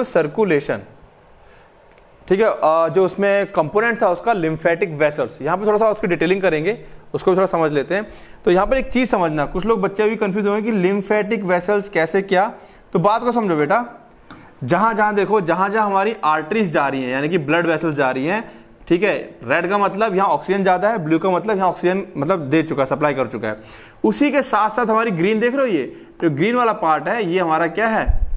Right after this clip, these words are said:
ये हमारी lymphatic capillary है। ग्रीन वाली क्या है? जहाँ जहाँ ब्लड कैपिलरीज है, वहाँ वहाँ lymphatic कैपिलरीज भी साथ चलती हैं।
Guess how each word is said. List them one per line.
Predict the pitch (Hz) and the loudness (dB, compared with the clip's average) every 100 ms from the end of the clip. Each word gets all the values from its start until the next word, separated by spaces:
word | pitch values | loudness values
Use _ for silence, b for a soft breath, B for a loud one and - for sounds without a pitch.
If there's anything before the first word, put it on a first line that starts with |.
| - - 147 | -4 -4 0
ये | |
हमारी | 151 147 220 | 2 2 2
lymphatic | 175 156 165 156 - | 0 0 0 -2 -2
capillary | 131 123 117 110 | -2 -2 -2 -2
है। | 113 127 | -4 0
ग्रीन | 156 | 0
वाली | 190 190 | 2 0
क्या | 190 214 | 0 0
है? | 226 - B B B - | 0 -4 B B B 0
जहाँ | 202 254 | 2 2
जहाँ | 247 254 | 2 2
ब्लड | 190 208 | 2 2
कैपिलरीज | 220 196 214 220 247 | 0 2 2 2 0
है, | 240 | 0
वहाँ | 160 180 | 0 0
वहाँ | 185 233 | 0 0
lymphatic | 180 156 170 196 | -2 0 -2 0
कैपिलरीज | 175 165 160 165 | -2 0 0 0
भी | 202 | -2
साथ | - 147 - | 0 0 0
चलती | 120 107 113 | -2 -4 -6
हैं। | 107 110 | -6 -8